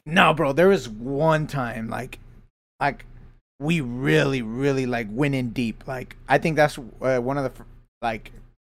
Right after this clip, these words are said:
most impactful conversations we've ever had because of how deep we got into, like, some, some things we've never told anybody else type deal,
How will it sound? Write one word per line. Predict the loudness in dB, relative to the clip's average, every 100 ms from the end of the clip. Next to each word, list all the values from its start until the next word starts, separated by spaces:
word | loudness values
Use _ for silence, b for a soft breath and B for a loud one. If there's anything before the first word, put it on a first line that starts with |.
| _
most | 2 4 4 2 -8
impactful | -8 -8 4 8 8 4 -8
conversations | -4 -4 -2 -4 -6 -8
we've | -6 -6
ever | -6 -6
had | -4 2 2 2 -4 b b b b _ _ _ _ _
because | -4 -2 -2
of | 2
how | 6 6
deep | 4 -2 -2 -2
we | -4
got | 2 2 2
into, | -4 -4 -4
like, | -2 -4 -8 -20 -20 -20 -6
some, | -4 -4 -6 -8 -16 -20 _ _ _ _
some | 0 0
things | -2 -8 -4 -2 -2
we've | -4 -2
never | -2 -2
told | -2 -2 -2
anybody | -2 -2 -2 0
else | -2
type | -2 -6 -4
deal, | -8 -8